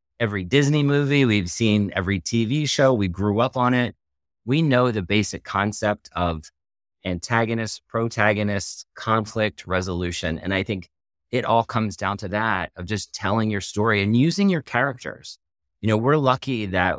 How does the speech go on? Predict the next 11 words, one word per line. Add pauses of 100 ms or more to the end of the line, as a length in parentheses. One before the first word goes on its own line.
(140)
we
have
this
amazing (100)
two
facilities
that
showcase
our
conservation
work.